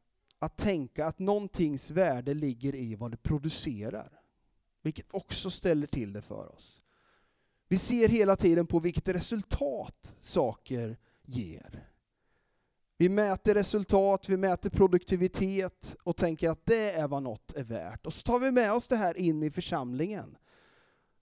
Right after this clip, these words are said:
där det fungerar på ett helt annat sätt. Förhoppningsvis. För Guds rike fungerar på ett helt annat sätt. Vi tenderar att mäta och värdera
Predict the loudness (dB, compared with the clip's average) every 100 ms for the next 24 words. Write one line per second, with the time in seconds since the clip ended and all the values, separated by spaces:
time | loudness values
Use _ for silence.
0 | _ _ 2 4 4 0 -2 -2 -2 -2
1 | -4 -4 -4 -4 -6 -8 -8 -10 -12 _
2 | -20 -20 _ _ _ _ _ _ _ _
3 | _ _ _ 2 4 4 -2 -10 -12 -14
4 | -14 -16 -18 -20 _ _ _ _ _ _
5 | _ _ _ _ _ _ _ _ _ _
6 | -2 2 0 0 -4 -4 -8 -8 -6 -6
7 | -4 -4 -4 -6 -6 -8 -8 -12 -14 -18
8 | -20 -20 _ -20 _ _ _ _ _ _
9 | _ _ _ _ _ _ _ _ _ _
10 | _ _ _ _ _ _ _ _ _ _
11 | 2 4 6 8 10 8 6 2 2 -4
12 | -4 -2 0 2 2 2 2 2 2 0